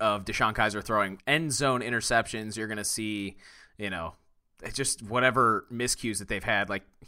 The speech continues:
Hugh Jackson fumbling for his coaching challenge flag, you know, things like that. But more, it's going to be the parade. Like, that's what they'll remember. It's same thing, like,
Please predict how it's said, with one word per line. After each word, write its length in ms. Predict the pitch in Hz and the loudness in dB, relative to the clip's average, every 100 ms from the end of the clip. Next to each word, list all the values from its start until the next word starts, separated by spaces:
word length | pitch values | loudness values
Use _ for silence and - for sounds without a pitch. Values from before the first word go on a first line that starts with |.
| - | -10
Hugh 140 | 123 | -8
Jackson 400 | 101 98 101 107 | -4 -2 -2 -6
fumbling 400 | 92 110 101 101 | -4 -4 -2 -6
for 140 | 98 104 | -4 -6
his 120 | 95 | -6
coaching 500 | - 95 101 92 87 - | -6 -8 -8 -10 -14 -16
challenge 420 | - 104 92 92 - | -6 -4 -4 -8 -10
flag, 280 | 82 71 - | -10 -12 -12
you 80 | 107 | -12
know, 100 | 90 | -2
things 220 | 220 220 | 0 4
like 160 | 180 135 | 4 8
that. 320 | 160 123 - - - - - | 8 8 6 -12 -20 -20 4
But 300 | 165 147 - - - _ 156 | 6 6 4 -20 -20 _ -6
more, 260 | 151 202 156 | 0 2 2
it's 140 | - 147 | -2 -2
going 300 | - 220 214 | 2 4 2
to 80 | |
be 120 | 135 151 | 2 0
the 100 | 135 | 0
parade. 480 | 120 131 156 - | 2 4 2 0
Like, 140 | 101 104 | -4 2
that's 200 | 160 - | 2 2
what 120 | 139 | 0
they'll 160 | 147 113 | 0 2
remember. 560 | 104 110 131 78 57 - | 0 0 0 -4 -12 -8
It's 140 | 101 | -2
same 220 | 185 156 | 0 2
thing, 240 | 180 165 160 | 2 0 0
like, 260 | 123 123 | -2 -2